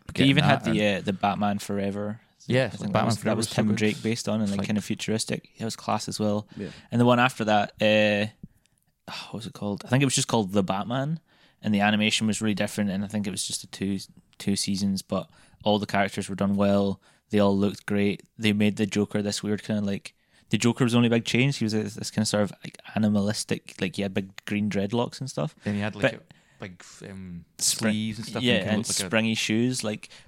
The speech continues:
Speaker 1: but I think it was the point of, like, he'd been in Arkham so long that he just, like, completely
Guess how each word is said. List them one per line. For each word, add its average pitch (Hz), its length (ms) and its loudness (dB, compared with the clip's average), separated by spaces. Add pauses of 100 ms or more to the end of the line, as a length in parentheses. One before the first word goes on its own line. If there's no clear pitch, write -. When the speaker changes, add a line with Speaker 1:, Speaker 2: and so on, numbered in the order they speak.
Speaker 1:
but 110 80 4
I 110 40 4
think 120 180 0
it 120 60 0
was 110 100 0
the 117 60 2
point 107 240 4
of, 101 100 -2
like, 95 120 -2
he'd 98 160 -2
been 101 120 2
in 98 80 4
Arkham 98 340 -2
so - 140 -4
long 98 240 0
that 98 100 -2
he 98 140 -2
just, - 240 -4
like, - 320 -4
completely - 720 -4